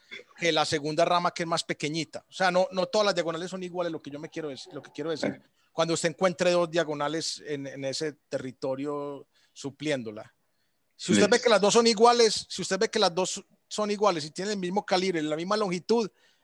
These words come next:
Speaker 1: ambas van a ser más del diez por ciento. Pero si una es más grande y la otra más pequeña, probablemente la, la, la, la, la arriba es la que llaman dominante y la, la segunda es la no dominante,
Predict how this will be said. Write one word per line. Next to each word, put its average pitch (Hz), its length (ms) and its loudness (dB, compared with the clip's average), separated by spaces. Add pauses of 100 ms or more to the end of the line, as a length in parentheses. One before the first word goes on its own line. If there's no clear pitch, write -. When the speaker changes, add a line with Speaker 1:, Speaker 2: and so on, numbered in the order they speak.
(140)
Speaker 1:
ambas 202 500 2 (800)
van 156 240 0
a 175 60 4
ser 170 180 0
más 170 120 2
del 175 100 -4
diez 170 160 -4
por 170 160 -8
ciento. 143 240 -6
Pero 151 140 -4
si 156 120 -2
una 180 180 4
es 214 80 2
más 214 140 2
grande 180 260 2
y 147 40 -2
la 151 80 4
otra 202 180 -2
más 202 160 -2
pequeña, 190 600 -2 (520)
probablemente 170 500 4
la, 165 140 6 (160)
la, 143 320 -2
la, 139 260 -4
la, 135 300 -6
la 139 240 -2
arriba 180 380 2
es 175 100 -4
la 180 60 -2
que 165 100 -4
llaman 151 240 -2
dominante 175 560 -6
y 160 60 -6
la, 127 240 -6
la 120 160 -12
segunda 120 420 -6
es 131 80 -6
la 135 100 -6
no 131 120 -6
dominante, 131 560 -10